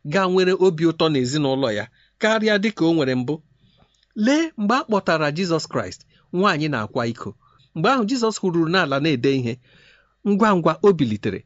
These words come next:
jụọ nwaanyị, "Nwaanyị, olee ndị a bụ ndị mara gị ikpe?" Ya sị na,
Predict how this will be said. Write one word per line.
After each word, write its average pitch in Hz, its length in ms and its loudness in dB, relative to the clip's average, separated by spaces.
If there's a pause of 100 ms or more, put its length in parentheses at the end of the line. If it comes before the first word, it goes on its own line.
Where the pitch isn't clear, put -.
(120)
jụọ 202 260 -2
nwaanyị, 131 380 -4 (520)
"Nwaanyị, 294 560 -4
olee 220 380 4
ndị 214 200 0
a 190 100 2
bụ 160 140 0
ndị 151 180 0
mara 131 280 0
gị 113 120 -4
ikpe?" 110 260 -8 (340)
Ya 143 160 -2
sị 139 140 -6
na, 98 240 -6